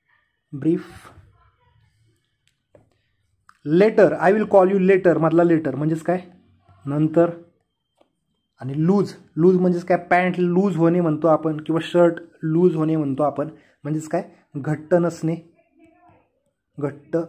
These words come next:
नसणे, पॅन्ट लूज होणे किंवा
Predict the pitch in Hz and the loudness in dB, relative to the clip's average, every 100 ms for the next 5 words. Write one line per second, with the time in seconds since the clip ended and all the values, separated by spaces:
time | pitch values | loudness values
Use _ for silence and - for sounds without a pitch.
0 | - _ 151 156 156 147 160 - _ _ | -12 _ -8 -8 -6 -8 -8 -12 _ _
1 | _ _ _ _ _ _ _ _ _ _ | _ _ _ _ _ _ _ _ _ _
2 | _ _ 156 160 156 160 156 147 147 - | _ _ -4 -2 -2 -2 -2 -4 -8 -8
3 | 147 | -8